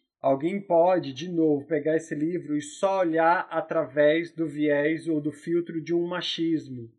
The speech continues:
né? "Ah, esse Alexander Portnoy é só um grande machista." Mas exatamente porque ele tá no cenário de um setting terapêutico e ele é explícito,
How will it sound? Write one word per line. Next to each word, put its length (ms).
né? 260
"Ah, 280
esse 420
Alexander 500
Portnoy 520
é 40
só 220
um 60
grande 260
machista." 640
Mas 600
exatamente 680
porque 260
ele 180
tá 500
no 220
cenário 720
de 120
um 40
setting 420
terapêutico 840
e 140
ele 240
é 440
explícito, 880